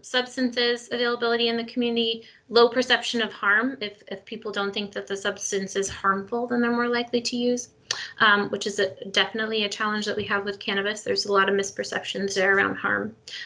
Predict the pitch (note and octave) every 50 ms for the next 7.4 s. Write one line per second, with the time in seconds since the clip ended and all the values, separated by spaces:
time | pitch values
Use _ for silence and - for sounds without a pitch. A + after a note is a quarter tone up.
0 | - - - A3 G#3 G3+ - G#3+ G#3 G#3 G#3 G3+ G3+ - - G3+ G3 G3 G3 G3
1 | - G3+ F#3 F#3 - G#3+ G#3+ G#3 G#3 G#3+ G#3+ F#3+ F#3+ F#3+ F#3 - G3 F#3 F3+ -
2 | - G3 F3+ F3+ - G3 F#3+ F#3+ F#3+ - F#3 F3+ - - F#3 F3+ - - - -
3 | - G2+ - - - - - - - - G2+ G2+ G#2 G#2 - - G#2 - - G2+
4 | - - A2+ A2+ A3+ - _ _ _ _ _ _ _ _ _ _ _ _ _ _
5 | - - - G#3+ A3 A#3 A3+ B3+ C4+ C#4 C4+ B3+ C4 B3 B3+ C4+ B3+ B3+ B3 B3+
6 | A#3+ A3+ A#3 A3+ - A#3+ A#3 A3+ A#3 A#3 A3+ A3+ G#3+ - - A#3+ G#3+ G#3 G3 B3+
7 | C#4+ E4 F#4 G4+ G#4 - - -